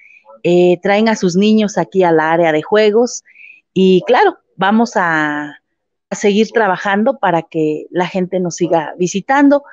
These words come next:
De igual manera, pues, se, se genera más recurso,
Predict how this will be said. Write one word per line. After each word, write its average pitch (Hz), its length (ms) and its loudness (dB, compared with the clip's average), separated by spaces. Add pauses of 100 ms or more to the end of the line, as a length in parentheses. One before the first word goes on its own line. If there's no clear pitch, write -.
(280)
De 202 120 0
igual 254 260 2
manera, 262 460 2
pues, 185 200 -4
se, 160 420 -2 (120)
se - 240 -4
genera 190 520 0
más 190 220 0
recurso, 226 680 -2